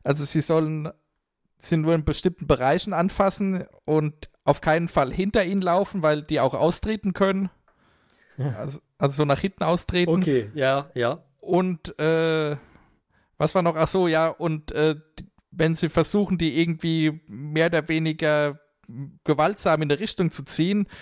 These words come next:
Speaker 1: und das Alpaka hat keinen Bock, äh, dann haben sie
Speaker 2: Dann
Speaker 1: keine
Speaker 2: setzt es
Speaker 1: Chance.
Speaker 2: sich hin.
Speaker 1: Also gar nicht, gar nicht
Speaker 2: Ja.
Speaker 1: irgend-, gar nicht erst versuchen, sowas.
Speaker 2: Ja.
Speaker 1: Weil das kann
Speaker 2: Äh,
Speaker 1: dann
Speaker 2: das
Speaker 1: schnell
Speaker 2: auch
Speaker 1: schief gehen.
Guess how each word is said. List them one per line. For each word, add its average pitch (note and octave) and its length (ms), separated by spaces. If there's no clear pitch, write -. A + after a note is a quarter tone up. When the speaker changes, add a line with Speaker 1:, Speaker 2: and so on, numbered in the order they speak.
Speaker 1:
und C#3+ 280
das D3+ 160
Alpaka E3 600
hat E3 180
keinen C#3+ 220
Bock, - 340
äh, D#3 300
dann D3 180
haben D3+ 120
sie D3 80
Speaker 2:
Dann D3+ 80
Speaker 1:
keine D3+ 140
Speaker 2:
setzt - 120
es D3 40
Speaker 1:
Chance. C#3+ 160
Speaker 2:
sich D3 60
hin. B2+ 80
Speaker 1:
Also C#3+ 160
gar D#3 180
nicht, D#3+ 200
gar D#3+ 140
nicht C#3+ 160
Speaker 2:
Ja. E3+ 60
Speaker 1:
irgend-, D#3 200
gar D#3 140
nicht D3+ 100
erst D#3 160
versuchen, D3+ 420
sowas. A#2 480
Speaker 2:
Ja. C3+ 200
Speaker 1:
Weil C#3 160
das C#3 160
kann D3+ 140
Speaker 2:
Äh, C#3+ 40
Speaker 1:
dann C#3+ 80
Speaker 2:
das E3 140
Speaker 1:
schnell D#3+ 100
Speaker 2:
auch F#3 160
Speaker 1:
schief - 280
gehen. A#2+ 220